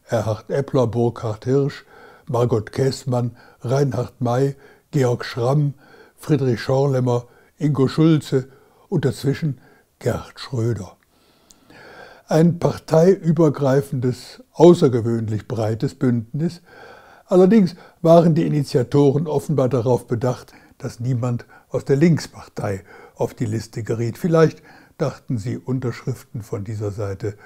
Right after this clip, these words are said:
würden nicht gebraucht, weil sie niemanden überraschen würden. Der Aufruf ist überschrieben: „Wieder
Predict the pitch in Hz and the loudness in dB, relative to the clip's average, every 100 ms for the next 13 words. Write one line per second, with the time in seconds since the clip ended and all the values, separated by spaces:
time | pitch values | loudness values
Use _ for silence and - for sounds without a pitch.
0 | - - - - 190 160 120 117 - - | -20 -20 -20 0 2 2 -2 -6 -8 -10
1 | 123 123 123 135 - _ _ _ _ _ | -10 -2 0 0 -4 _ _ _ _ _
2 | _ - 147 123 110 113 110 104 117 104 | _ -2 0 0 -4 -4 -4 -6 -8 -12
3 | _ _ - 151 120 113 - 98 90 92 | _ _ -6 0 0 0 -4 -10 -10 -18
4 | _ _ _ _ _ _ _ _ _ _ | _ _ _ _ _ _ _ _ _ _
5 | _ _ _ _ _ _ - - _ _ | _ _ _ _ _ _ -20 -20 _ _
6 | - 165 202 226 - 208 202 - 175 131 | -6 0 4 2 4 0 -2 -6 -4 -4
7 | - - 143 165 170 170 107 - _ _ | -4 -2 0 0 0 0 -4 -12 _ _
8 | _ _ _ _ _ _ 123 165 190 196 | _ _ _ _ _ _ 0 4 6 4